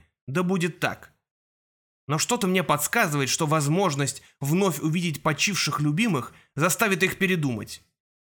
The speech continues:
Потому что, вернув своего друга, ты докажешь им, что сможешь вернуть и их друзей тоже.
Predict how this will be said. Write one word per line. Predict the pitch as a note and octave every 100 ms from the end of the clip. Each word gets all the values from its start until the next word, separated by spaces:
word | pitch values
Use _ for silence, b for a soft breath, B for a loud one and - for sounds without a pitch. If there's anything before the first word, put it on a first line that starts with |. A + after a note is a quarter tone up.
| _ _ -
Потому | C#3 E3 F3
что, | - D#3+
вернув | E3+ F3 E3+
своего | - D#3 D3
друга, | D3 A#3+ F3 A#2+ G#2+ B -
ты | D#3+
докажешь | C#3 D3 A#3+ A#3 D3+ -
им, | - B2+ F#2 - _ -
что | - E3
сможешь | E3+ F#3 E3 -
вернуть | D#3+ D#3+ F#3 E3+
и | F3 A3
их | C3+
друзей | C#3 C#3+ D#3 D#3
тоже. | G#3+ F#3 A2+ A2+